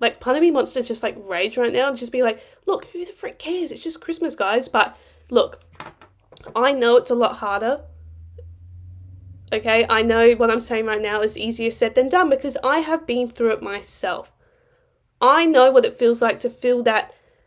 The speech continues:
enraging food guilt afterwards and feeling like I need to, you know, go on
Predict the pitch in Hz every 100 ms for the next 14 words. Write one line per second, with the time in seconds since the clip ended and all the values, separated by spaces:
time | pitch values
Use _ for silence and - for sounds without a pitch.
0 | _ _ 262 254 220 254 320 381 349 269
1 | 240 - - 254 269 226 220 - 214 247
2 | - 196 170 240 - 233 233 247 240 233
3 | 233 240 233 240 233 - 254 247 233 _
4 | _ 294 214 220 262 - - - 247 254
5 | 262 262